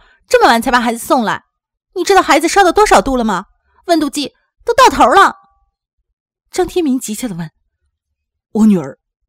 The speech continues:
是什么病？有没有危险？”圆脸小护士没好气儿地埋怨他：“急性胃炎，你现在知道着急了？我告诉你，你女儿的高烧要是快点退还好说，否则啊，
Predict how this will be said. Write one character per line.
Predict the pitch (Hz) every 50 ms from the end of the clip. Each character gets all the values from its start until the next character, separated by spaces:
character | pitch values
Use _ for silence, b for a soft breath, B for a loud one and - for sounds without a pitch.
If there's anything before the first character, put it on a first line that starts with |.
| _ -
是 | - - 277
什 | - 185
么 | 190
病？ | 226 - 262 202 b b b b b b b
有 | 202 196
没 | 190 262
有 | 320
危 | 330 214 202
险？” | 175 - - 165 - _ _ _ _ _ _ _ _ _ _ _ _ _ _ _ _ _ _ _ _ _ _ _ _ _
圆 | - 320 339 392
脸 | 381 381 403
小 | - - 185 156
护 | - - - 359
士 | 285 - -
没 | 156 147 160
好 | - 175 147
气 | 143 - 190
儿 | 156
地 | 151
埋 | 151 143 - 165
怨 | 170 -
他 | - - _ _ _ _ _ _ _ _ _ _ _ _ _ _
：“急 | - 294 320
性 | 339 415 381
胃 | 381 370
炎， | 254 202 190 254 285 - 233 _ _ _ _ _ _
你 | - 285 285
现 | - 453 427
在 | 330
知 | 269 - 311
道 | 277 254
着 | 208 240 226
急 | 226 220 202
了？ | 202 185 135 - _ _ _ _ _ _ _
我 | _ 220
告 | 214 302 294 247
诉 | 226 -
你， | 226 147 - - _ _ _ _ _ _ _ _ _
你 | - 285 320
女 | 320 302
儿 | 226 196 226
的 | 240
高 | 233 277 277 285
烧 | - - 277 277 b b b b b b b
要 | - -
是 | 370 - -
快 | - 453 440
点 | 330 190 190
退 | - - 269 190 - -
还 | - - 262 247
好 | - 226 -
说， | - - 226 233 - _ _ _ _ _ _ _ _ _ _
否 | _ 262 220 196
则 | 190 185 175
啊， | 202 180 -